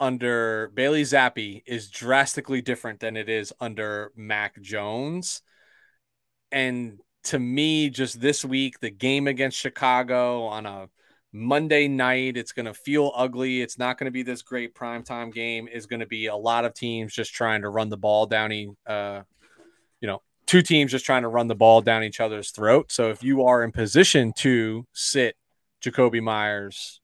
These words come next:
this is the week that I think you wanna find him on your bench. Otherwise, I mean, his production is just super consistent,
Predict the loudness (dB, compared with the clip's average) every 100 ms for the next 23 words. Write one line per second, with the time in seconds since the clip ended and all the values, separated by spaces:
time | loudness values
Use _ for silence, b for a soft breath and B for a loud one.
0 | _ -8 -8 -6 -4 -4 -6 -4 -4 -4
1 | -6 -10 -10 -10 -10 -10 -10 -10 -8 -10
2 | -10 -10 -10 -8 -6 -8 -4 2 6 8
3 | 8 6 2 -4 -6 -8 2 2 2 -2
4 | -8 -12 _ _ _ -8 -2 0 -2 -6
5 | -2 0 0 -2 -4 0 0 0 -6